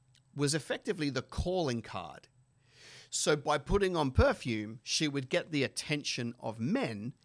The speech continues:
and that's how she would make her future income. She was basically taking all of her future income and rolling it into Jesus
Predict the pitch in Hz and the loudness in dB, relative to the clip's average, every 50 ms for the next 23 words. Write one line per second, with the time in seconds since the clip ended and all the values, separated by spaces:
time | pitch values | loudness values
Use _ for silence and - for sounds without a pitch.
0 | _ _ - 160 151 147 131 123 139 117 - - - - 131 127 123 - 139 131 | _ _ -4 -4 -2 -2 0 2 2 2 0 -2 -4 -2 -2 -2 0 0 0 0
1 | 123 120 - - 117 113 113 110 - - 117 117 - - 120 110 - - 107 - | -2 -2 -2 -2 -2 -2 -4 -4 -4 -2 -4 -4 -4 -4 -6 -4 -4 -6 -8 -8
2 | 95 120 127 123 - 101 92 98 - _ _ _ _ _ _ _ _ _ _ _ | -6 -6 -6 -6 -8 -10 -14 -16 -20 _ _ _ _ _ _ _ _ _ _ _
3 | _ _ _ _ _ _ _ _ _ _ _ _ _ _ _ _ _ _ _ _ | _ _ _ _ _ _ _ _ _ _ _ _ _ _ _ _ _ _ _ _
4 | _ _ _ - - - - - 254 302 320 349 294 214 - - 196 175 202 196 | _ _ _ 0 2 4 4 4 4 2 2 2 0 -2 -2 -2 -2 -2 -2 -2
5 | - 185 165 - 143 131 123 - - 147 151 147 - - 156 151 160 160 _ - | -2 -4 -4 -4 -6 -6 -4 -4 -4 -4 -4 -4 -4 -4 -4 -4 -4 -4 _ 2
6 | 180 208 233 247 254 262 247 214 - - 196 202 190 - - - 175 175 - - | 4 6 6 6 4 2 0 -2 -4 -4 -4 -4 -4 -4 -6 -8 -8 -8 -6 -6
7 | - - 151 143 - - - 147 147 139 - - 98 87 80 - _ _ _ _ | -4 -4 -4 -4 -6 -4 -4 -4 -4 -4 -6 -8 -10 -10 -10 -14 _ _ _ _
8 | _ _ _ - - - _ - - 160 156 156 151 151 151 156 175 226 254 277 | _ _ _ -20 -20 -20 _ 2 4 6 6 6 6 6 6 8 8 8 6 4
9 | 277 262 254 240 220 208 165 - 180 185 180 - 165 147 127 160 170 156 135 107 | 2 0 0 0 0 0 0 0 0 -2 0 0 -2 -2 0 2 2 2 2 0
10 | 95 104 - | -2 -6 -8